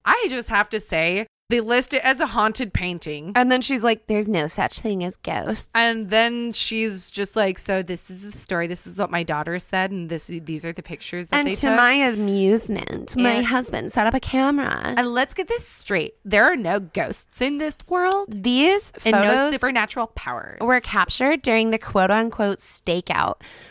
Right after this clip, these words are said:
Speaker 2: Like, stop being so condescending, Janet. Jesus Christ.
Speaker 1: I
Speaker 2: This
Speaker 1: picture this lady as a Summer.
Speaker 2: Mm.
Speaker 1: "My name's Summer, and
Speaker 2: She's
Speaker 1: my,
Speaker 2: definitely
Speaker 1: here's
Speaker 2: a
Speaker 1: my daughter,
Speaker 2: Summer.
Speaker 1: Dewdrop." <laughs>
Speaker 2: Like, listen, Summer.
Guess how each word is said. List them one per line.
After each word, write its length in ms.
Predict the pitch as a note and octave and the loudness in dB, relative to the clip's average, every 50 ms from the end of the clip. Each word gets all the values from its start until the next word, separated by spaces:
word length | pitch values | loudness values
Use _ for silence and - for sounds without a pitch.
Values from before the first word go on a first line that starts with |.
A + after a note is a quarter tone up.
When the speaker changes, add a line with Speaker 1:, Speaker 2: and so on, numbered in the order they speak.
| - | -4
Speaker 2:
Like, 240 | - C#4 D4+ D4 - | 0 2 2 2 0
stop 600 | - - - - - - C4+ C4+ C4+ D#4 F4 - _ A#3 G3+ | -8 -16 -18 -14 0 4 6 8 8 6 4 2 _ -4 -2
being 300 | C4+ C4 C4+ C#4+ D4+ C4+ | 0 2 2 2 0 -2
so 340 | - - C4 A#3+ B3 B3+ | 0 4 6 6 6 6
condescending, 920 | C4 - - B3 A#3 A#3+ A#3 B3 - - - A#3 A#3 A#3 A#3 A3 G#3+ G#3 G3+ | 2 4 4 6 6 6 2 -4 -6 0 2 2 2 4 2 2 2 0 0
Janet. 520 | F3 G#3 G3 G3 F#3+ G3 F#3+ F#3+ F#3+ - - _ _ _ _ _ | 2 2 2 4 4 4 4 2 2 0 -4 _ _ _ _ _
Jesus 440 | - - A3+ A#3+ C4 A#3+ C4+ B3 - | -2 2 2 4 4 4 2 0 -2
Christ. 760 | - - - B3 A#3 A3+ G#3 F#3 D#3 C#3 F3+ - - - - _ _ _ _ _ _ _ | -8 -6 0 2 4 4 4 4 0 -2 -4 -10 -18 -20 -20 _ _ _ _ _ _ _
Speaker 1:
I 100 | - D#4 | 0 0
Speaker 2:
This 60 | - - | 0 0
Speaker 1:
picture 280 | G#4 - - - G#4+ D#4 | -2 -2 0 0 0 0
this 160 | C4+ - - | 0 0 2
lady 300 | A3+ A3+ G#3+ G3 G#3 F#3 | 4 4 4 4 4 0
as 120 | F3+ D#3+ | 0 -2
a 60 | D#3+ | -6
Summer. 460 | D#3 - - F#3 F3+ E3+ E3+ E3 D#3 D3+ - _ _ _ _ - | -10 -6 -2 -2 -2 0 -2 -6 -6 -8 -12 _ _ _ _ -6
Speaker 2:
Mm. 960 | D3+ D#3 D#3+ E3+ E3+ E3 D#3+ D#3 D#3 D3+ D3+ D3 D3 C#3+ C#3 C#3 C#3 D3 E3+ - _ _ _ _ | -2 0 2 2 4 4 4 4 4 4 4 4 4 2 2 0 -2 -4 -6 -12 _ _ _ _
Speaker 1:
"My 140 | A3+ A3 A3+ | -4 -4 -4
name's 260 | C4 C#4+ D4+ D#4 - | -4 -4 -6 -8 -10
Summer, 440 | - _ - A3 - F3+ F#3+ G#3+ A3+ | -12 _ -2 -2 0 2 0 0 0
and 120 | - - A3 | -2 0 0
Speaker 2:
She's 60 | G3 F#3+ | 2 2
Speaker 1:
my, 140 | F#3+ F#3+ | 0 0
Speaker 2:
definitely 460 | F#3 - F3+ D3+ - D#3+ - - - - | 2 2 2 2 4 2 2 2 2 4
Speaker 1:
here's 120 | B3 - | 2 2
Speaker 2:
a 0 | |
Speaker 1:
my 20 | |
daughter, 300 | - F#3 G3+ G3+ A3 G#3+ G#3+ A3+ | 4 4 4 4 6 4 2 0
Speaker 2:
Summer. 20 | |
Speaker 1:
Dewdrop." 640 | G#3+ E3+ - F3+ D#3+ E3 E3+ F3+ D#3 D#3+ D3+ - - _ _ _ - | -2 -4 -8 -6 -6 -6 -4 -4 -4 -4 -4 -6 -8 _ _ _ -8
<laughs> 80 | D4 E4+ G#4 F#4 - - - - - | -6 -4 -4 -4 -6 -8 -10 -12 -6
Speaker 2:
Like, 320 | - A3 C4 B3+ B3+ - - - | 0 2 4 4 4 0 -4 -6
listen, 520 | - B3+ B3+ C4 C#4 - - C4 G#3 F#3+ | -2 2 4 4 4 4 2 0 0 0
Summer. 540 | F#3 - G3 F#3 F3 E3+ E3 E3 E3 G3 F#3+ | 0 2 2 2 4 4 4 4 2 2 -2